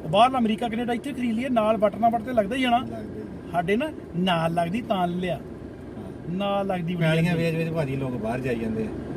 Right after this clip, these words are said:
Speaker 1: ਮੈਂ ਤੇ ਇੱਕੋ ਗੱਲ ਨਿਚੋੜ ਕੱਢਿਆ
Speaker 2: ਹਾਂਜੀ।
Speaker 1: ਵੀ ਮੁੰਡਿਆਂ ਨੂੰ ਵੀ ਜਾਂ ਤੇ ਆਪਣੀ ਔਕਾਤ ਵਿਖਾਓ,
Speaker 2: ਹਾਂ।
Speaker 1: ਕਰਤੂਤ ਵਿਖਾਓ।
Speaker 2: ਜਾਂ
Speaker 1: ਆ
Speaker 2: ਤੇ
Speaker 1: ਵੀਰ, ਅਸੀਂ, ਅਹ,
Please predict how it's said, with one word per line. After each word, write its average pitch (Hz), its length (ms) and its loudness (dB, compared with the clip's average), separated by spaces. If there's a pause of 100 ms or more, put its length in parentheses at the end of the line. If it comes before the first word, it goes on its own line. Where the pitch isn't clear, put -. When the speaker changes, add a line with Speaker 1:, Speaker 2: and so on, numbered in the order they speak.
(1040)
Speaker 1:
ਮੈਂ 185 320 6
ਤੇ 202 80 6
ਇੱਕੋ 208 300 4
ਗੱਲ 185 200 6
ਨਿਚੋੜ 180 340 2
ਕੱਢਿਆ 190 340 8
Speaker 2:
ਹਾਂਜੀ। 180 380 0 (200)
Speaker 1:
ਵੀ 214 120 4
ਮੁੰਡਿਆਂ 190 340 8
ਨੂੰ 208 100 6
ਵੀ 208 80 4
ਜਾਂ 196 420 6
ਤੇ 208 120 10
ਆਪਣੀ 208 460 6 (260)
ਔਕਾਤ 196 480 8
ਵਿਖਾਓ, 202 460 6
Speaker 2:
ਹਾਂ। - 0 -
Speaker 1:
ਕਰਤੂਤ 214 460 0
ਵਿਖਾਓ। 220 500 6 (140)
Speaker 2:
ਜਾਂ 151 120 2
Speaker 1:
ਆ 170 180 12
Speaker 2:
ਤੇ 233 80 0
Speaker 1:
ਵੀਰ, 247 100 2
ਅਸੀਂ, 240 480 4
ਅਹ, 226 260 6